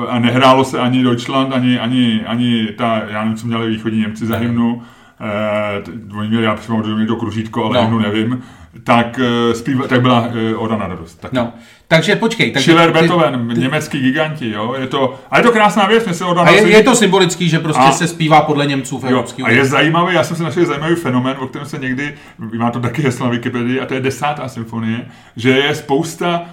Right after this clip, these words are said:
Speaker 1: eh, skladatelů, který mají jenom devět symfonií, nebo přesně devět symfonií. Myslím, že i Dvořák.
Speaker 2: A proč?
Speaker 1: Je to ta zajímavost a že se říká, že jako napíšeš devátou, tak umřeš.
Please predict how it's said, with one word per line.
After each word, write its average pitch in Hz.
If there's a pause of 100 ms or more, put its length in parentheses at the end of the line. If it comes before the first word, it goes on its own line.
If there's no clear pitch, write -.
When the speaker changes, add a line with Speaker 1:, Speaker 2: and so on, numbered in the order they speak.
(140)
Speaker 1:
eh, 104
skladatelů, 131 (220)
který 135
mají 147
jenom 151
devět 160
symfonií, 147
nebo 101
přesně 147
devět 151
symfonií. 123 (160)
Myslím, 131
že 147
i 139
Dvořák. 120 (160)
Speaker 2:
A -
proč? 101 (460)
Speaker 1:
Je 131
to 165
ta 170
zajímavost 156
a 135
že 151
se 165
říká, 170
že 165
jako 165
napíšeš 165
devátou, 151
tak 139
umřeš. 131